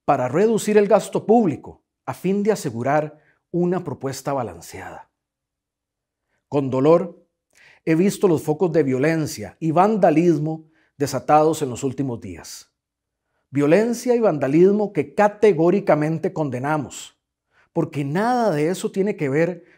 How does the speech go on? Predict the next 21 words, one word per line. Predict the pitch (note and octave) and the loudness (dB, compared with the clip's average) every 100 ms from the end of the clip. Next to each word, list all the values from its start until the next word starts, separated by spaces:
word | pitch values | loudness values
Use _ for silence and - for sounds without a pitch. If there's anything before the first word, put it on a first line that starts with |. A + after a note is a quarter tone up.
| _ | _
con | - C#3 | -8 -4
el | C3+ C3 | -4 -4
ideal | C3+ B2+ D3+ F#3+ | -4 -2 0 2
de | F#3 | 2
paz | F#3 F3 E3+ - - - _ _ _ _ | 0 2 0 0 -12 -18 _ _ _ _
de | C3+ | -8
nuestra | B2+ C#3 C#3 D3+ C#3+ | -6 -8 -8 -6 -4
democracia. | B2 G#2+ - - - - _ _ _ _ _ _ _ _ _ _ _ | -4 -8 -14 -14 -16 -20 _ _ _ _ _ _ _ _ _ _ _
Esa | - F#3 | -8 -2
no | E3+ D#3+ | 0 0
es | E3 | 0
la | D#3+ A#2 | 0 -2
ruta | C3+ D3+ | -4 -6
costarricense. | C3+ - G2+ G2 G2+ F2+ - - _ _ _ _ _ _ _ _ _ _ _ _ _ _ | -10 -12 -14 -14 -16 -20 -20 -20 _ _ _ _ _ _ _ _ _ _ _ _ _ _
Los | - C3+ | -4 -2
bloqueos | B2+ C3 D#3+ F3 D3+ - - - | -2 -2 4 4 4 -2 -14 -8
que | D3 | -6
golpean | C3 B2+ D3+ F3 G3+ | -4 -4 0 0 0
a | |
nuestra | F#3+ - B2+ | -4 -6 -8
gente, | A#2 D3+ D3 - - | -8 -6 -6 -10 -20